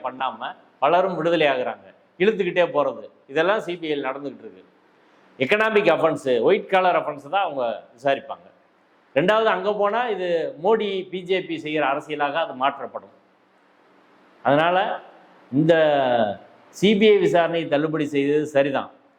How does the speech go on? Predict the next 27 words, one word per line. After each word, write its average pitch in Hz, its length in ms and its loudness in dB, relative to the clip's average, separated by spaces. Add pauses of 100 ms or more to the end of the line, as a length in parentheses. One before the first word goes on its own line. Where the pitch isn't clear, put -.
(100)
அதே 156 220 2 (120)
சமயம் 123 360 -4 (400)
கரூர் 233 380 2
போலீஸை 196 380 2
அதை 160 180 -2
விசாரிக்கிறது 151 540 -4
என்னை 139 200 -6
பொறுத்தவரை 131 440 -4
சரி 123 200 -4
கிடையாது. 98 280 -10 (440)
இந்த 139 180 2 (100)
வழக்கு 156 320 0 (160)
கரூர் 180 340 4
போலீஸ் 180 300 0
மேலும் 175 240 -2
குற்றச்சாட்டு 147 520 -2
வைக்கப்பட்டா 131 540 -8 (680)
என்ன 156 180 4 (100)
செய்யணும்னா, 120 460 0
சி 185 180 -10
பி 180 160 2
சி 143 120 0
ஐ 135 100 2
டிக்கு 110 260 -8 (380)
வழக்கை 123 320 0 (120)
மாற்றி 117 320 -4 (540)
நீதிமன்ற 190 400 4